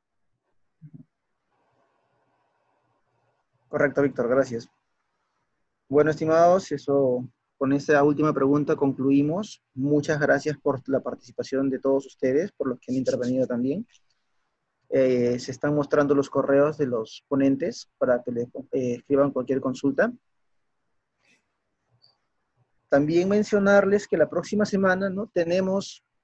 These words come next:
continuamos con nuestro ciclo de webinars del martes a jueves, conociendo el software Singisti, creación de métodos en absorción atómica a modo flama.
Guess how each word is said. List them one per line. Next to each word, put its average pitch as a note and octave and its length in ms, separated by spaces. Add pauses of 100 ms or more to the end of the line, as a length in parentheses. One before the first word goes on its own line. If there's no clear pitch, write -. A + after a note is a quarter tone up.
(120)
continuamos E3 520
con F#3+ 100
nuestro D#3+ 220
ciclo F#3+ 280
de E3 80
webinars F3 800 (100)
del C#3 180
martes F3 480
a C#3+ 40
jueves, E3+ 600 (760)
conociendo F3 580
el D3+ 140
software - 380
Singisti, D#3 500
creación D#3+ 380
de D#3 100
métodos D#3 540
en D3 60
absorción C#3+ 340
atómica D3 600
a A#2 40
modo C3+ 240
flama. C#3 400